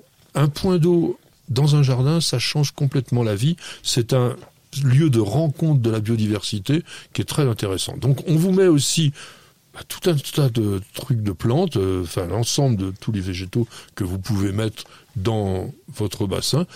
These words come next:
C'est ultra simple, c'est pratiquement que des photos légendes, et cetera. Il y a même les petites bébêtes qui vont venir à l'intérieur de votre bassin. Vous avez les grosses aussi, parce qu'on vous parle des oiseaux, des batraciens, et cetera. C'est un petit livre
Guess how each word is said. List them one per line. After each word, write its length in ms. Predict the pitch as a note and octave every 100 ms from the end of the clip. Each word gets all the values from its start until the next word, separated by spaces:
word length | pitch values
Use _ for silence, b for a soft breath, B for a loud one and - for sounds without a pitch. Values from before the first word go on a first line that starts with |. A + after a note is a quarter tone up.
| B
C'est 280 | - - B3+
ultra 420 | B3+ A#3 - - F#3+
simple, 360 | - A3+ F#3+
c'est 140 | - A#2
pratiquement 580 | - E3 D#3 - F#3
que 300 | D3+ D#3 C#3 B B -
des 100 | B2
photos 360 | - C#3 D3+ C#3
légendes, 380 | C3+ C3 D3+ A#2+
et 60 |
cetera. 500 | - G2+ A2+ A#2+ A3+
Il 60 | D#3
y 100 | G3+
a 80 | B3
même 260 | A3 G3
les 80 | D3+
petites 220 | - C3+
bébêtes 400 | A#2 A2+ B2+ -
qui 140 | - G#2
vont 140 | A2
venir 280 | G#2 B2 A2+ B B - -
à 140 | C3+
l'intérieur 560 | C3+ B2 A2+ A2 A#2 A2+
de 320 | B2 G#2+ A#2
votre 400 | G#2 G#2+ - G#2+
bassin. 460 | F#2+ F#2 - F3 A3 B B -
Vous 260 | A2 E3 E3
avez 320 | D3+ D3+ B2
les 260 | A#2 A2+ A2+
grosses 340 | G2+ A2+ -
aussi, 380 | G#2 - E3+ - B B -
parce 200 | G#2+ -
qu'on 160 | B2
vous 120 | G#2
parle 540 | G#2+ B2 A2+ G#2 G2+ G2
des 220 | G#2+ F2+
oiseaux, 300 | G#2 F2+ G#2+
des 120 | G#2
batraciens, 580 | G2+ G2+ - G2+ - G#2+
et 80 | G#2
cetera. 480 | - F#2 F#2+ G2 D3 B B B
C'est 280 | - F#3 E3
un 80 | D3
petit 320 | B2+ A#2+ C3
livre 180 | A2+